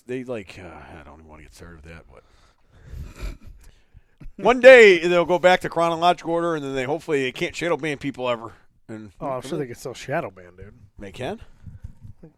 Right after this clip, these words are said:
Speaker 2: sure they could do that whenever they want, no
Speaker 1: Yeah,
Speaker 2: matter
Speaker 1: it's,
Speaker 2: the order.
Speaker 1: it's so weird. I'm in that new one, that new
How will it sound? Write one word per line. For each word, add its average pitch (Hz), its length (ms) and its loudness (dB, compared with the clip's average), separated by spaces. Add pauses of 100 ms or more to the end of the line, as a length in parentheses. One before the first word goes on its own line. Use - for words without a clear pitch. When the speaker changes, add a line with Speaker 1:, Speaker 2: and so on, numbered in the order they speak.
(140)
Speaker 2:
sure 185 100 -12
they 160 80 -12
could 143 120 -20
do 165 100 -8
that 165 140 -2
whenever 165 180 -4
they 160 120 0
want, 202 280 -8 (220)
no 151 180 -10
Speaker 1:
Yeah, 156 60 -8
Speaker 2:
matter 220 180 -2
Speaker 1:
it's, 139 80 -6
Speaker 2:
the 113 80 -10
order. 107 180 -12
Speaker 1:
it's 107 100 -14
so 185 100 -12
weird. 107 400 -12 (280)
I'm 151 160 -2
in 202 80 -2
that 123 200 -6
new 165 140 -6
one, 110 200 -8
that 110 160 -10
new 110 300 -12